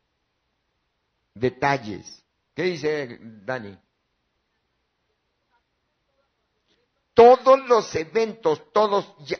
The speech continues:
una enfermedad. Fíjense ustedes, hay una enfermedad de parálisis. Acuérdense, le tienen en la balanza un yo cruel que tuvo,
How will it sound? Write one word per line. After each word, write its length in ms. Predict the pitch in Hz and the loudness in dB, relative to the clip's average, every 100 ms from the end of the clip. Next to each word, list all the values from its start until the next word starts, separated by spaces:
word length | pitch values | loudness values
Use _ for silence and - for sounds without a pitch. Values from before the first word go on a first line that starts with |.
| - | -6
una 160 | 226 | -4
enfermedad. 800 | 240 185 190 165 180 202 135 - _ - - | -4 -4 -4 -4 -2 -4 -6 -14 _ -20 -8
Fíjense 360 | - 240 233 220 | 0 0 2 -2
ustedes, 600 | 185 214 208 131 90 _ _ _ _ _ _ | 0 -2 -2 -4 -12 _ _ _ _ _ _
hay 160 | 180 233 | -2 -2
una 140 | 226 | -6
enfermedad 640 | 220 175 170 160 180 196 | -6 -6 -6 -4 -2 -2
de 420 | 190 180 165 151 - | -2 -4 -4 -4 -8
parálisis. 840 | 151 185 226 185 123 - - _ _ _ _ _ _ _ _ _ _ _ _ _ _ _ _ - _ _ _ - | -4 -2 -4 -6 -14 -18 -20 _ _ _ _ _ _ _ _ _ _ _ _ _ _ _ _ -20 _ _ _ -16
Acuérdense, 1120 | 135 135 _ _ 160 170 160 143 113 98 - _ _ _ - | -14 -14 _ _ -8 -6 -6 -14 -16 -20 -20 _ _ _ -14
le 160 | 131 | -12
tienen 400 | 131 165 170 165 | -10 -12 -10 -12
en 140 | 151 139 | -12 -12
la 260 | 135 123 - | -12 -14 -16
balanza 720 | 127 160 202 170 127 107 - _ _ _ _ - | -12 -8 -8 -10 -12 -14 -16 _ _ _ _ 4
un 380 | 214 208 185 170 | 4 4 0 -6
yo 440 | 196 196 190 - | -2 -2 -6 -10
cruel 800 | - 180 175 165 165 156 147 139 | -4 0 2 2 -2 -4 -8 -12
que 160 | - 135 | -10 -10
tuvo, 720 | - 147 139 120 104 87 82 | -8 -10 -10 -10 -10 -12 -16